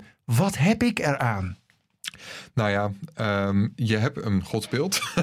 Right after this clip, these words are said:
Speaker 2: <laughs>
Speaker 1: Correct, ja.
Speaker 2: En, eh, heel simpel gezegd is een godsbeeld, de, ja, God is het grootste wat er is.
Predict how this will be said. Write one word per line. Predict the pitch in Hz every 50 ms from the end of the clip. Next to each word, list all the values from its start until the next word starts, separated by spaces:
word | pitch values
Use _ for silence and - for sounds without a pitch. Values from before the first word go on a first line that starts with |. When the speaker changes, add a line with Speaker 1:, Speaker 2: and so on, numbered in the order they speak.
| - - 185 156 -
Speaker 2:
<laughs> | - 143 131 123 - - - - -
Speaker 1:
Correct, | - 196 196 131 113 123 - -
ja. | 131 123 120
Speaker 2:
En, | 123 131 135 -
eh, | 127 113
heel | 107 107 107 104 104 135 160
simpel | 160 - 156 131 120
gezegd | 117 - - 127 127 - -
is | 123 -
een | 110
godsbeeld, | 101 - - 135 131 - - 113 107 110 110 104 - - - - _ -
de, | 98 - 117 139 131 131
ja, | 127 123
God | 123 - 208 208 202
is | 165 127 117
het | 127 -
grootste | - - 135 143 143 - - 113
wat | 110 107 -
er | -
is. | 87 85 - - -